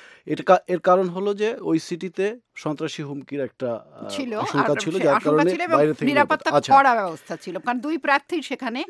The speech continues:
Speaker 1: জি। এরপরে আমার প্রথম অ্যাসাইনমেন্ট, আহ, আপনি দিয়েছিলেন, ছিল, আহ, জেভিট সেন্টারে, যেখানে হিলারির হেডকোয়ার্টার ছিল। জেভিট সেন্টারেও প্রচণ্ড নিরাপত্তা পরিস্থিতির ম-, মধ্যে দিয়ে, আহ,
Speaker 2: সেটাই স্বাভাবিক,
Speaker 1: অবস্থা ছিল।
Speaker 2: গোটা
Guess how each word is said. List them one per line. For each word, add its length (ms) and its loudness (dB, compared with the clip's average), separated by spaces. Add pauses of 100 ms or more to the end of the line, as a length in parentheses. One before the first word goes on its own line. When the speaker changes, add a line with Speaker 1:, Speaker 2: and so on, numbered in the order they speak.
Speaker 1:
জি। 240 2 (400)
এরপরে 360 4
আমার 240 4
প্রথম 280 -4
অ্যাসাইনমেন্ট, 680 -2
আহ, 360 2
আপনি 340 -2
দিয়েছিলেন, 560 0
ছিল, 340 4
আহ, 320 -2
জেভিট 360 4
সেন্টারে, 420 -6
যেখানে 460 -6 (180)
হিলারির 360 4
হেডকোয়ার্টার 520 -4
ছিল। 280 -2 (460)
জেভিট 400 2
সেন্টারেও 540 2
প্রচণ্ড 420 0
নিরাপত্তা 480 2
পরিস্থিতির 640 -4
ম-, 240 -4
মধ্যে 300 -4
দিয়ে, 320 -2
আহ, 380 -8
Speaker 2:
সেটাই 340 -2
স্বাভাবিক, 420 4
Speaker 1:
অবস্থা 280 -2
ছিল। 140 4
Speaker 2:
গোটা 260 6